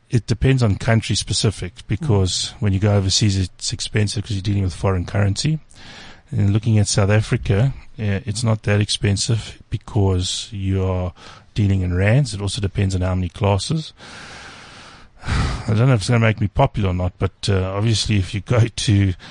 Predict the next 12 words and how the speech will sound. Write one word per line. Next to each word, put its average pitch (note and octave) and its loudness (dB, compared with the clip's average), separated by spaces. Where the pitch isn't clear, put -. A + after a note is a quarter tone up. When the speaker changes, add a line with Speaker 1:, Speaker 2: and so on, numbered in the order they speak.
Speaker 1:
uh, F#2 -2
certain A#2+ 0
firms, G#2 2
they're G2+ 2
gonna G2+ 4
charge A#2+ 2
you F#2 2
more F#2+ 0
if G#2 -4
they F#2 0
are, F#2 -2
uh, C3+ -14